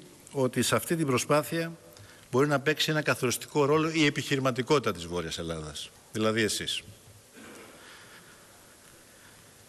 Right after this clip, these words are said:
Θέλω όμως σε αυτό το σημείο να πω και δύο λόγια σε σχέση με σχεδιασμούς άλλων δυνάμεων στην περιοχή. Διότι, ξέρετε, δεν είμαστε μόνοι στον παγκόσμιο χάρτη.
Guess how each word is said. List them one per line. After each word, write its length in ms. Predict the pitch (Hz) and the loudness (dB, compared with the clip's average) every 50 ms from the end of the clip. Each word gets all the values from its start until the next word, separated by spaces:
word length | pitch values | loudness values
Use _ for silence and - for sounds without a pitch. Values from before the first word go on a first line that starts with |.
| - - - | -20 -20 -12
Θέλω 420 | - - - 226 233 214 196 190 202 | -4 2 4 6 6 8 8 8 6
όμως 520 | 202 190 185 180 170 - - - - - - - | 6 6 6 4 4 4 2 0 0 0 0 0
σε 80 | 156 | 0
αυτό 180 | 135 - 185 185 | 0 2 0 0
το 120 | 165 170 | 2 2
σημείο 460 | - - 135 131 135 151 165 170 165 | 0 2 2 2 2 4 4 4 4
να 340 | 151 143 135 127 117 107 95 - - - - - | 4 4 4 4 4 2 0 -2 -10 -18 -12 -4
πω 140 | - 170 156 | -4 -2 0
και 120 | 139 147 | 0 0
δύο 180 | 127 123 131 127 | 2 4 4 4
λόγια 460 | 127 127 123 117 101 92 92 90 85 - - - - - - - - - - - - - - - - - - - _ - - - - - - - - - - - - | 4 4 4 4 2 2 0 0 -2 -6 -12 -16 -18 -18 -18 -18 -18 -18 -20 -20 -20 -20 -20 -20 -20 -20 -20 -20 _ -20 -20 -20 -20 -20 -20 -20 -20 -16 -14 -8 -6
σε 160 | - - 110 | -2 -2 -2
σχέση 360 | - - 151 156 143 - 147 | 0 2 2 2 2 2 0
με 80 | 135 120 | 0 -2
σχεδιασμούς 640 | - - 127 113 117 113 110 107 120 135 143 - - | 0 0 2 2 4 4 2 2 0 -2 -4 -4 0
άλλων 300 | 160 151 147 139 123 113 | 2 2 4 4 2 -2
δυνάμεων 440 | 101 92 92 92 87 85 78 73 71 71 - - - | -4 -4 -4 -4 -4 -4 -6 -10 -12 -14 -18 -20 -16
στην 200 | - - - 95 | -14 -10 -8 -4
περιοχή. 440 | 87 90 87 85 80 - - 73 - - - - - - - - - - - - - - - - - - - - - - | -2 0 0 -2 -4 -4 -8 -10 -12 -12 -18 -20 -20 -20 -20 -20 -20 -20 -20 -20 -20 -20 -20 -20 -20 -20 -20 -20 -20 -6
Διότι, 180 | - 185 165 170 | -4 -2 -2 0
ξέρετε, 340 | - - 185 185 160 170 160 | 2 4 4 4 4 4 2
δεν 160 | 160 180 185 | 2 2 2
είμαστε 280 | 190 175 151 - 135 117 | 2 2 2 0 0 0
μόνοι 440 | 110 110 104 98 92 82 73 - - - - - - - - - - - - - - - - - - - - - - - - | 2 2 2 2 2 0 -4 -8 -12 -18 -20 -20 -20 -20 -20 -20 -20 -20 -20 -20 -20 -20 -20 -20 -20 -20 -20 -20 -20 -20 -14
στον 180 | - - 113 98 | -6 -4 -2 0
παγκόσμιο 460 | 107 101 101 101 101 92 95 95 87 | 0 0 2 2 2 2 2 -2 -2
χάρτη. 440 | - 98 95 90 87 - 110 120 | 0 2 2 2 0 -2 -6 -8